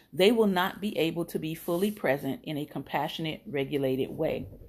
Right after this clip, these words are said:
It is those fully present moments that are regulating, rewarding, and healing for the children. If we help the children but don't meet the needs of the adults, our work will have little impact.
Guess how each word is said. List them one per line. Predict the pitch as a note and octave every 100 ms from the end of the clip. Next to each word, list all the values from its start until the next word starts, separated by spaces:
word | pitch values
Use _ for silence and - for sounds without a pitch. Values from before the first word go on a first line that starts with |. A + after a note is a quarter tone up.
| - - - - -
It | F#3 F3
is | F3+
those | E3+ E3 D#3+
fully | - A#3 B3
present | - G3 F#3 -
moments | E3 D#3+ D3 - -
that | D#3+
are | D3+
regulating, | C#3+ D#3+ F#3+ G3+ F3+ F#3 F3+ F3+
rewarding, | D#3 D3+ D3 E3 E3 E3+
and | - D#3
healing | - G3+ F#3 E3
for | E3+
the | D3+ D3+
children. | - F#3+ E3+ B2+ - - _ - - - - - -
If | E3+
we | E3 F#3+
help | A3 -
the | -
children | - G3+ F#3 F3 E3
but | D#3 -
don't | F3+ -
meet | G3 -
the | F3
needs | F3 F3+ F3+
of | D#3+
the | D#3
adults, | C#3+ G3 G3+ C#3 - - - - - -
our | E3+ D#3+
work | F3 A3+ A#3+
will | F#3
have | E3+ D#3+
little | D#3 D3 D3+
impact. | - G3 - B2+ - -